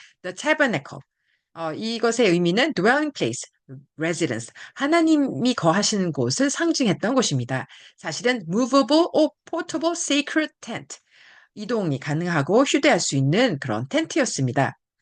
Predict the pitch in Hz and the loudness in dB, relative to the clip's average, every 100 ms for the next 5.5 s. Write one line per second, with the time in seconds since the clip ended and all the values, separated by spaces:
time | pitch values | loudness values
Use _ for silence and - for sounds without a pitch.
0 | _ - - - - 165 175 - 370 370 | _ -20 -20 -20 -8 -6 -6 -2 0 2
1 | 330 202 - 165 - 320 311 202 165 170 | 2 0 2 0 0 -2 2 4 4 2
2 | 330 294 196 165 240 302 - 311 247 151 | 2 2 4 4 2 -2 -4 -4 -2 -2
3 | 135 185 311 156 160 185 127 113 190 233 | 0 0 0 4 4 2 -2 -4 -6 -6
4 | - _ - 349 359 349 330 - 311 - | -12 _ -12 -10 -4 -2 -2 -2 -6 -4
5 | 233 151 151 139 - | -2 2 2 2 0